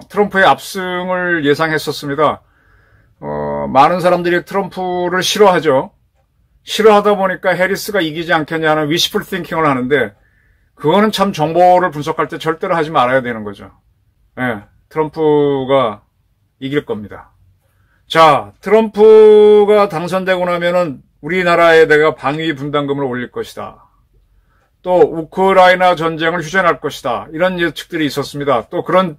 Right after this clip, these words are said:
주장을 트럼프가 했었고요. 트럼프 당선 이후 어떻게 되나? 저는 가장 궁금한 게 김정은입니다. 김정은이 그가 이제 러시아에 파병을 했지 않습니까? 이 파병을 한 거를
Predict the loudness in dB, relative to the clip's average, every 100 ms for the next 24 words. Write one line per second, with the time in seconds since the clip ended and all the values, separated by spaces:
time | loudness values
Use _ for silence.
0 | _ _ -2 0 0 -2 -4 -2 0 0
1 | -2 -10 -6 -6 -8 _ _ _ _ _
2 | _ _ _ 2 2 4 2 2 4 0
3 | 0 -2 0 -2 -6 -20 _ -12 -8 0
4 | 4 4 2 -6 -4 -4 -6 _ _ _
5 | _ _ _ _ _ _ 0 4 4 2
6 | -4 -10 -2 4 4 2 -2 -4 -4 -6
7 | -6 -4 0 0 0 -2 -2 -6 -2 0
8 | 0 -2 -8 -12 -12 -6 0 2 0 0
9 | 0 2 0 -2 _ _ _ _ _ _
10 | -8 0 4 4 4 4 2 0 -8 0
11 | 2 2 -4 -6 -8 -8 -14 -10 -10 -12
12 | -16 _ _ _ _ _ _ -12 -12 -4
13 | 0 4 4 4 2 0 -2 2 2 2
14 | 0 -4